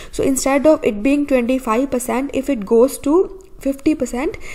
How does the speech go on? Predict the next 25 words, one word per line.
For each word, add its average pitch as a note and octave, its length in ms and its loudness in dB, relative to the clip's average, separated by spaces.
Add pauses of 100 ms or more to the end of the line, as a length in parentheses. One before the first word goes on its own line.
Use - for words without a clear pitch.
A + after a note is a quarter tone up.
(160)
then C#4+ 160 2
fifty D4 400 4
percent D4 400 0
of D#4 80 2
hundred B3+ 420 0
will C4 140 2
be C#4 140 2
rupees C#4 280 0
fifty. D#4+ 480 2
So D#4 140 -2
we'll C#4 260 2
have A#3+ 300 0
the A#3+ 120 2
equality A3 560 0
re-established, G3+ 760 -4
that F#3+ 160 -8
is G3+ 140 -2
fifty A#3+ 360 -4
rupees G#3+ 320 -4
money B3 180 -2
supply, C#4 380 -4
fifty A#3 320 -8
rupees G#3 320 -6
money G3 220 -4
demand. F#3 320 -8